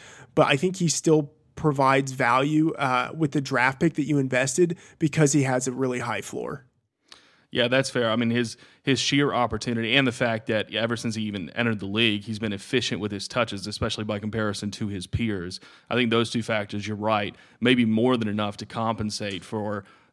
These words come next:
Speaker 2: a potentially depressed receiving workload this year. So, from one public team in the Cowboys to another public team in the Patriots, and from a workhorse in Zeke to a backfield mess,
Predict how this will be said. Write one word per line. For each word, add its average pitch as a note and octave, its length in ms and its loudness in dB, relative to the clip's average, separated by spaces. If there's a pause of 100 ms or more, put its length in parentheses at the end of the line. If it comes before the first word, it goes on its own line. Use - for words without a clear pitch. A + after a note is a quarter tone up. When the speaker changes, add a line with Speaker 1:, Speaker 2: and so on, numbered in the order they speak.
Speaker 2:
a G#2 240 0
potentially A2+ 720 0
depressed G2+ 440 -8
receiving F#2+ 380 -8
workload D#2 420 -10
this - 220 -12
year. C#2 140 -14 (920)
So, B2+ 340 4 (420)
from B2+ 280 2
one D3+ 280 4
public D3 320 4
team B2+ 360 0
in A2 80 -2
the A2+ 80 -2
Cowboys A#2 560 0
to A#2 120 -4
another B2 280 0
public A2+ 360 0
team G#2+ 400 -4
in G#2 240 -6
the G2 60 -8
Patriots, G#2 800 -2
and G#2+ 280 -2
from G#2 500 -4 (440)
a G#2 460 -2
workhorse G#2+ 1040 0
in A2 300 0
Zeke A2 500 0
to A2+ 380 -2
a G#2+ 140 -2
backfield A#2 680 0
mess, G2+ 520 -4